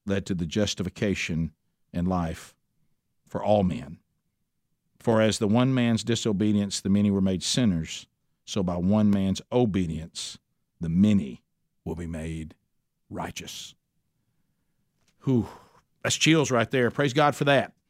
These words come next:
So now, with that in mind, turn over to Genesis chapter three. Rick, why, why do, why do we see the things that we see? Why, why is there so much difficulty? Why is there so much sickness? Why is there so much death?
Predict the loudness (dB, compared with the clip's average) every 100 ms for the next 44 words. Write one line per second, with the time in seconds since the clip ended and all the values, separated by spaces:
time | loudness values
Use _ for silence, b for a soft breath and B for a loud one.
0 | B B B B 2 2 4 4 4 2
1 | 2 4 2 2 2 2 0 0 0 0
2 | 0 -2 0 0 -2 -4 -2 -2 -4 -8
3 | -2 -2 -4 -14 _ _ _ _ _ _
4 | -10 0 0 2 0 2 2 2 0 2
5 | 2 2 2 2 -2 _ _ _ 0 2
6 | 2 2 0 0 0 -2 0 2 2 0
7 | -4 -2 -2 0 0 2 2 2 0 0
8 | 0 -2 -6 0 0 -2 -4 -4 -4 -2
9 | -2 -2 -4 0 2 2 0 -4 0 2
10 | 0 -2 -4 -4 -4 -6 -2 0 0 -2
11 | 0 2 0 -2 -2 0 0 -4